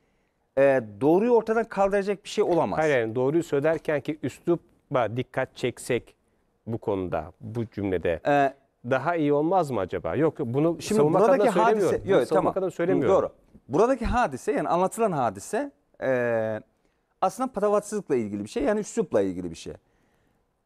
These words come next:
Speaker 1: Bir de şimdi verilen konu çok anlamsız bir konu. Yani, yani örnek olarak anlamsız bir konu.
Speaker 2: Hı hı.
Speaker 1: Yani misal olarak söyleyeyim. Diyelim ki işte sen şunu seviyorsun, işte ben onu sevmiyorum. On-, onunla ilgili.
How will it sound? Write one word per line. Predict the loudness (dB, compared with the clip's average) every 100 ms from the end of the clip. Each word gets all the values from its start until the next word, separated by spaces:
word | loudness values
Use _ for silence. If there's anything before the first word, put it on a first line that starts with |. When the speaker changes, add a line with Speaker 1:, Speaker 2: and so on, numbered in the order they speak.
| -8
Speaker 1:
Bir | -2 0
de | 0
şimdi | 0 2 4
verilen | 4 0
konu | -2 -4 -4
çok | -8 -8 -2
anlamsız | 0 0 -2 -4 -10
bir | -10
konu. | -8 -6
Yani, | -2 -2 0
yani | -2 -4 0
örnek | 2 2 -2 0
olarak | -2 0
anlamsız | -2 -2 -4 -6 -12 -14
bir |
konu. | -12 -6
Speaker 2:
Hı | -4
hı. | -2
Speaker 1:
Yani | -2
misal | -2 -2 0 0
olarak | -2
söyleyeyim. | -10 -10
Diyelim | -8 -8
ki |
işte | -8 -4
sen | -4 -4
şunu | -8 -10
seviyorsun, | -6 -4 -4 -6 -10 -10
işte | -10 -4 0
ben | 0
onu | -2
sevmiyorum. | -4 0 0 0 -4 -4
On-, | -6 -6
onunla | -2 -2 -2
ilgili. | -4